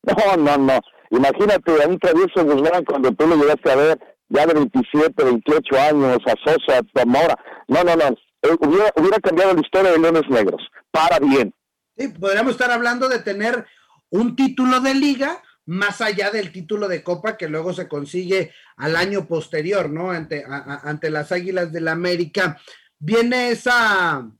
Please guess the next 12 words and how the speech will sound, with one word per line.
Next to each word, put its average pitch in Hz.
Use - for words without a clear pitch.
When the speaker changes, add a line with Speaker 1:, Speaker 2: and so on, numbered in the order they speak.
Speaker 2:
pues, 233
esa 214
debacle, 214
eh, 120
la 151
salida 185
del 170
equipo 185
de 156
la 143
primera 175
división, 190